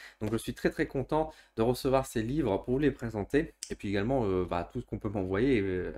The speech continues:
et par d'autres éditeurs, et cetera. Je les remercie, mais je remercie particulièrement les éditions Buissière. Je vous propose donc de découvrir un peu plus en détail le contenu de ce livre. Je vous donne ensuite une petite pa-, un petit passage de lecture et après je vous donne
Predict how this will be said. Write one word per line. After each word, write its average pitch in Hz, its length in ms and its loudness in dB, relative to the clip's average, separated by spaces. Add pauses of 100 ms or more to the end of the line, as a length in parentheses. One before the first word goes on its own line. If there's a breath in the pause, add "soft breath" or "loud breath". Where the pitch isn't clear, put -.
(100)
et 64 120 -10 (280)
par 98 160 0
d'autres 120 240 4
éditeurs, 107 380 6
et 104 60 4
cetera. 110 360 2
Je - 60 -4
les 104 60 2
remercie, 95 460 0
mais 95 240 -2 (140)
je 101 40 -12
remercie 104 360 -4
particulièrement 117 460 0
les 110 120 -2
éditions 110 240 -4
Buissière. 95 480 0 (520 loud breath)
Je - 140 -4
vous 151 200 -2
propose 170 400 6
donc 147 120 4
de 143 80 2
découvrir 156 460 2
un 165 100 6
peu 165 160 2
plus 180 180 -2
en 165 80 2
détail 156 280 2
le 127 220 2
contenu 156 420 0
de 127 120 4
ce - 140 -2
livre. 175 520 2 (260 loud breath)
Je 117 100 -4
vous 143 140 2
donne 160 160 6
ensuite 156 380 -2
une 127 140 0
petite - 360 -12
pa-, - 160 6
un 135 80 6
petit - 160 -10
passage 151 300 0
de 127 80 6
lecture 117 580 4
et - 40 6
après 135 500 6
je - 140 -8
vous 113 260 -4
donne 139 280 2